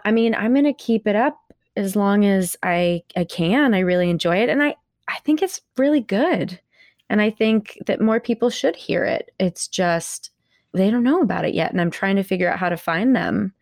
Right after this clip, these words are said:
The other thing I learned from podcast movement too is to be a guest on more podcasts. So I guess that's another way I'm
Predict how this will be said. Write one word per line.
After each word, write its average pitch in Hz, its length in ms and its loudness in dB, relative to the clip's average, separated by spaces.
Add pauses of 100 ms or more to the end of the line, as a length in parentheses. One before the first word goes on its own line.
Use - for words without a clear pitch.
(160)
The 202 160 2
other 196 180 2
thing 185 200 -2
I 175 60 0
learned 170 320 0
from 160 500 -2 (160)
podcast 170 480 -4
movement 175 460 0
too 170 260 0
is 156 140 0
to - 120 -12
be 165 140 2
a 151 60 2
guest 147 360 -2
on 185 120 0
more 180 180 0
podcasts. 180 720 -4
So 170 100 -2
I 160 80 2
guess 156 220 -2
that's 147 240 -4
another 147 280 0
way 147 320 2
I'm 151 260 -2